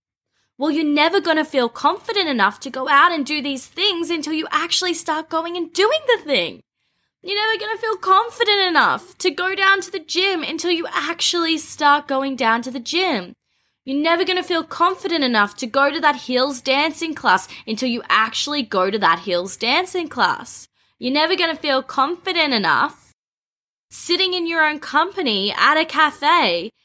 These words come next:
until you actually go do the thing. So from this list of five things that I have just given you,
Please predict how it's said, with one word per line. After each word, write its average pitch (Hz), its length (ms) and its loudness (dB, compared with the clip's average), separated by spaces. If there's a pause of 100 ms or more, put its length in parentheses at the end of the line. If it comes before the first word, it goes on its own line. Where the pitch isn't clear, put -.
(160)
until 277 280 -2
you 277 200 -4 (100)
actually 269 600 -4 (200)
go 190 400 0 (260)
do 202 320 0 (220)
the 202 100 -8
thing. 160 460 -6 (800)
So 269 260 0
from 269 380 0
this 320 220 -4
list 294 300 -6
of 269 120 -6
five 247 360 2
things 262 300 -8
that 247 120 -6
I 240 160 2
have 240 120 -4
just 247 240 -10
given 240 320 -8
you, 180 240 -8